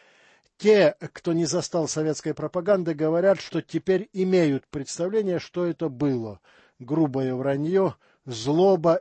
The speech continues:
и все от души. Беснуются искренне. Новое можно было наблюдать не в России, а в Украине.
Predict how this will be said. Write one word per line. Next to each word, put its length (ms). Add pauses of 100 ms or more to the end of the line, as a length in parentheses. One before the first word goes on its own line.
и 120
все 320 (100)
от 320
души. 520 (340)
Беснуются 880
искренне. 760 (400)
Новое 460
можно 340
было 220
наблюдать 580
не 320
в 60
России, 520
а 200
в 80
Украине. 760